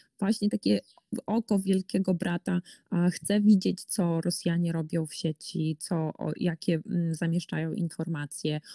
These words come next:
o czym rozmawiają, o czym dyskutują. A, i w tym kontekście w-, są,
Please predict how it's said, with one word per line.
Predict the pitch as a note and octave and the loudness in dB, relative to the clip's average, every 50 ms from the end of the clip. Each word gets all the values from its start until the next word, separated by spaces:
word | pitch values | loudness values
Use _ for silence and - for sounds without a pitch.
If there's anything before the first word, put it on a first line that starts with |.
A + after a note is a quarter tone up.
| - _ - | -20 _ -4
o | F3+ G3+ G3+ | 0 0 0
czym | - - G3 G3 | 2 4 4 4
rozmawiają, | D#3+ E3 D#3 - E3+ D#3+ D3+ - E3 D#3+ C#3 D3 D#3+ D#3+ E3+ | 4 2 0 -2 -4 -4 -6 -6 -6 -6 -4 -4 -4 -4 -4
o | E3 | -4
czym | - - F#3 F3+ | 0 2 2 2
dyskutują. | E3+ F3+ - - - F3 - - - D#3+ D#3+ D#3 D3+ D3 D3 D3 - - - - - _ - | 2 0 -2 -4 -8 -8 -6 -4 -4 -2 -2 -2 -2 -2 -4 -4 -6 -10 -18 -20 -20 _ -8
A, | F3+ D3+ D#3+ - | -6 -4 -4 -2
i | - | -4
w | - - | -4 0
tym | - B3+ C4+ C4+ | 4 4 4 4
kontekście | - A3 G3+ G3 - E3+ D3+ - - - - - - F3+ E3+ E3+ D#3+ E3 E3 _ - | 4 2 0 2 0 -2 -6 -6 -8 -12 -6 -2 0 0 2 0 -2 -4 -8 _ -8
w-, | - - - F3+ | -4 -2 -2 -2
są, | - - F#3+ F3+ F3+ F3+ - | 0 0 2 2 2 0 0